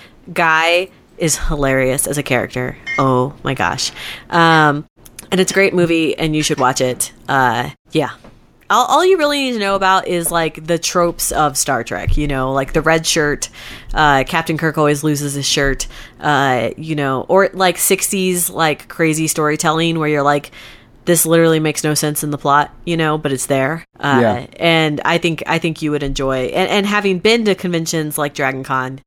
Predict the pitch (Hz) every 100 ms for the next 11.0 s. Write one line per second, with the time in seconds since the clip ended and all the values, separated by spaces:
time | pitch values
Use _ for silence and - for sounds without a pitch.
0 | _ 170 165 160 151 165 226 240 247 254
1 | 220 180 160 139 117 123 101 90 82 78
2 | _ 196 160 104 95 90 98 - _ -
3 | - - - 214 - 175 165 151 247 285
4 | 294 311 302 226 247 180 185 190 160 147
5 | - 147 - - - - - - - -
6 | 185 170 156 147 143 147 143 135 143 -
7 | _ 156 147 139 135 156 131 120 - 180
8 | 175 214 262 262 214 196 170 160 151 139
9 | 123 110 98 107 - - - - 156 160
10 | 185 269 381 277 151 139 131 135 135 -